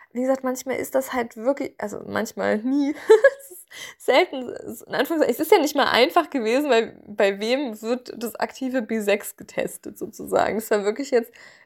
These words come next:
ein Spezialtest, den ich gemacht habe, weil ich das jetzt richtig hart recherchiert hab, woran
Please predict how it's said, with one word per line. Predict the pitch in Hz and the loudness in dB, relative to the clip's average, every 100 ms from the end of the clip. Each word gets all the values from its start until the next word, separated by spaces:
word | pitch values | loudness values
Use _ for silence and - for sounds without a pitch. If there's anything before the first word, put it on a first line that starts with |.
| _ | _
ein | 233 | -8
Spezialtest, | 233 233 - 208 220 254 269 262 - | -6 -8 0 4 6 4 0 -4 -8
den | - | -4
ich | 302 - | -2 -2
gemacht | 226 208 269 - | -4 -2 -2 0
habe, | 247 226 | 0 0
weil | 190 | -2
ich | 240 | -2
das | - 233 | -4 -8
jetzt | 226 - | -10 -8
richtig | 277 - - | -8 -8 -2
hart | 240 233 | 0 2
recherchiert | 233 220 220 - 247 247 | 0 -2 -4 -4 -4 -2
hab, | 208 - - - _ - | -4 -4 -10 -20 _ -8
woran | 220 202 214 | -4 2 2